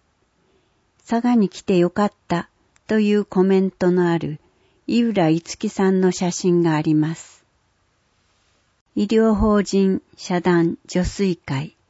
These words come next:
今村病院、今村一郎理事長。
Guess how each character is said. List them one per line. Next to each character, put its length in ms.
今 240
村 300
病 300
院、 300
今 280
村 260
一 300
郎 220
理 140
事 200
長。 400